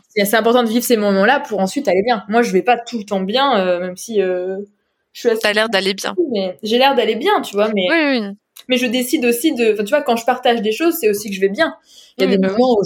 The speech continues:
Speaker 1: je suis moins en forme, euh.
Speaker 2: Et tu peux pas être cent pour cent
Speaker 1: Bah,
Speaker 2: tout le temps
Speaker 1: c'est ça.
Speaker 2: bien.
Speaker 1: C'est pas possible. Sinon, sinon, t'es en déséquilibre et justement, c'est là où tu deviens un obscurus. <laughs> Parce qu'en fait, personne
Speaker 2: C'est ça,
Speaker 1: mais tu vois,
Speaker 2: la conclusion.
Speaker 1: <laughs> personne ne peut aller bien tout le temps.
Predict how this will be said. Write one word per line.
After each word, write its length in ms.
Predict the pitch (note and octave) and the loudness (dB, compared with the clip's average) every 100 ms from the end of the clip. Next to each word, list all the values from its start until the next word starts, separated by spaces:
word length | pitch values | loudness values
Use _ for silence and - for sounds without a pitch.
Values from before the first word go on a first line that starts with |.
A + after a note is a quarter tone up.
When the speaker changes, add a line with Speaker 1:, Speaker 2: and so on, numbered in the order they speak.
| F3+ | 0
Speaker 1:
je 180 | E3+ E3 | 0 0
suis 300 | D#3+ - F3+ | -2 -6 -6
moins 260 | E3 F#3+ F3 | 0 0 0
en 40 | |
forme, 400 | E3+ G#3+ A3+ G3+ | -2 0 2 0
euh. 320 | D#3 D#3 D#3 D#3+ _ _ _ _ - - - | -2 -4 -8 -14 _ _ _ _ -14 -14 -14
Speaker 2:
Et 40 | A3 | -8
tu 160 | - | -6
peux 140 | - G#3 | -6 -4
pas 240 | D4 D4+ | 0 2
être 300 | A3 - G3 | 0 -2 -2
cent 180 | - G#3 | -2 -4
pour 240 | G#3 - | -8 -6
cent 120 | - G#3+ | -4 -2
Speaker 1:
Bah, 80 | F3+ | -4
Speaker 2:
tout 40 | |
le 40 | - | -6
temps 140 | G#3 B3+ | -4 -2
Speaker 1:
c'est 60 | |
ça. 100 | G#3 | -2
Speaker 2:
bien. 80 | G3+ G3+ _ _ _ | -6 -10 _ _ _
Speaker 1:
C'est 120 | - | -8
pas 80 | G#3 | -4
possible. 360 | A#3+ F4+ G3 G3 | 0 0 -2 -6
Sinon, 420 | A#3+ C#4+ C#4 G#3 | -2 0 2 0
sinon, 240 | A#3 F4 | 0 0
t'es 80 | D4 | 2
en 80 | A#3 | 2
déséquilibre 540 | A3 A3 A3+ E4 B3 | 2 0 2 2 2
et 20 | A3 | 0
justement, 480 | A3 B3 C4 B3+ - | 0 0 0 -2 -2
c'est 120 | A#3 | 2
là 140 | A#3+ | 2
où 40 | A#3+ | 2
tu 120 | G3+ | -2
deviens 240 | G#3 G#3 | -4 -2
un 80 | G3+ | 0
obscurus. 480 | G3+ - G3 F#3+ - _ | -2 -2 -2 -2 -8 _
<laughs> 100 | - G3+ | -6 -2
Parce 300 | - G3 - | 0 0 -4
qu'en 60 | G3+ | -2
fait, 160 | B3 | 0
personne 1000 | F4+ - D4 - C4 C#4 B3+ - - D4+ | 0 -4 -6 -4 -4 -6 -4 -2 2 2
Speaker 2:
C'est 180 | C#4 A#3+ | 0 -2
ça, 440 | A3+ - - A#3 A#3+ B3 | -2 -4 0 0 0 0
Speaker 1:
mais 80 | A#3+ | -2
tu 80 | C#4+ | 2
vois, 100 | C4+ | 0
Speaker 2:
la 60 | - | 0
conclusion. 840 | B3 - B3 A#3 A#3 D4 F4 D4 - - F#4 | -6 -6 -6 -6 -2 -2 -2 -4 -8 -4 -4
Speaker 1:
<laughs> 360 | G4+ - C#4+ - | -4 -6 -4 0
personne 420 | C#4+ - F4+ C#4+ | 0 2 0 2
ne 100 | B3 | 0
peut 360 | G3 C#4+ C#4+ C#4+ - | 2 2 2 0 0
aller 200 | A3+ A3+ | 0 2
bien 320 | G3 A#3 A#3 - | 2 0 0 -6
tout 100 | A3 | -4
le 60 | |
temps. 240 | G#3 G#3 | -2 -2